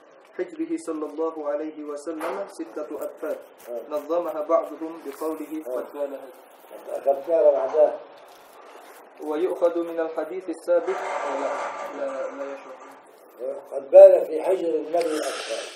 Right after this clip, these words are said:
Speaker 2: حسن. حسين. زبير. نعم. كذا إيه؟
Speaker 1: سليمان بني هشام.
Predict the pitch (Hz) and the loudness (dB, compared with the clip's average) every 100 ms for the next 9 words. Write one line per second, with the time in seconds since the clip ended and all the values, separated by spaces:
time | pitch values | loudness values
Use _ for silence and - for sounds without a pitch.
0 | - 160 135 120 - - - - - - | 4 6 6 2 -8 -12 -14 -16 -20 0
1 | - - - - 196 202 - - - - | 2 2 2 0 0 0 2 -2 -6 -8
2 | - - - - - - - - - - | -4 -4 -6 -18 -18 -18 -18 -18 -20 -16
3 | 302 294 - - - - 151 175 190 190 | 6 6 6 0 -2 -10 -14 -8 -8 -8
4 | 190 185 180 - - 131 113 - - - | -8 -10 -10 -16 -14 -14 -14 -18 -20 -20
5 | - _ _ _ 170 180 180 165 160 175 | -20 _ _ _ 2 6 6 6 4 2
6 | 160 - - - 160 165 160 180 175 156 | 0 -4 -12 -8 -2 -2 -2 -4 -4 -4
7 | 156 160 160 139 143 - 170 165 | -6 -6 -8 -12 -14 -6 -4 -4